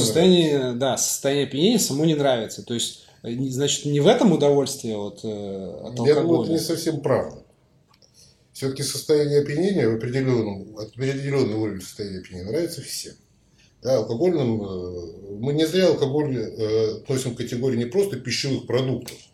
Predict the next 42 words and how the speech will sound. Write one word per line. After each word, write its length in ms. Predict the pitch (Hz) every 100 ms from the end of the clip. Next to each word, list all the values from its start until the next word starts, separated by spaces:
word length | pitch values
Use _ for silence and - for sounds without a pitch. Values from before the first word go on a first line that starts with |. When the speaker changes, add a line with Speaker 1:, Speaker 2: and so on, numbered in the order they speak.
| - - _ -
Speaker 2:
Да, 80 | 117
если 260 | 120 113
бы 60 | 110
мы 140 | 113 110
относились 440 | 110 113 113 95
к 40 |
спиртным 420 | - - 113 110 95
напиткам, 600 | 90 160 160 107 90 - - - - _
да, 180 | - 127
как, 180 | 117 104 -
э, 300 | 110 98 95 95
продукту 440 | 107 110 113 113
питания, 440 | - 147 139 92 92
проблем 480 | 101 104 120 110 107
с 180 | - 107
алкоголизацией 760 | 101 110 110 113 127 127 113
не 100 | 120
было. 260 | 117 - 67 - _ _ _ _
Дело 320 | - 92 127 131
в 40 |
том, 140 | 156
что 180 | 151 -
мы 180 | 127 143
все 260 | 135 - 143
обожествляем 640 | 131 131 143 - 151 117 95
алкоголь 320 | 98 98 98
в 40 |
какой-то 260 | - 82 98
степени, 340 | - 87 - 92
мы 40 | 113
наделяем 280 | 110 117 147
его 40 |
всякими 320 | - 123 -
волшебными 480 | 101 98 - 127 135
свойствами. 540 | 131 135 131 110 - - - - - _
Да, 120 | 101 131
это, 240 | 113 -
э, 1200 | 92 87 82 82 76 73 78 - 76 82 87 87 92
напиток, 400 | 101 180 185 117
который 340 | 90 139 151
даёт 300 | 107 107 113
нам 180 | 95